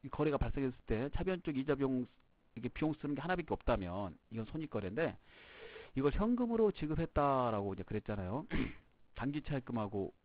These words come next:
그 이자를. 그러면 원금 단기 차입금을 써야 되고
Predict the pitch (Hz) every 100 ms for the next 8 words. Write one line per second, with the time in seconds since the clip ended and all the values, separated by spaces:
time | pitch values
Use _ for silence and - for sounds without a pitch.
0 | - 98 - 127 117 95 147 208 - -
1 | - - 120 123 120 143 180 208 247 _
2 | _ _ _ _ _ _ _ - 123 156
3 | 160 160 151 131 135 151 147 143 - 127
4 | 117 120 110 101 95 95 156 226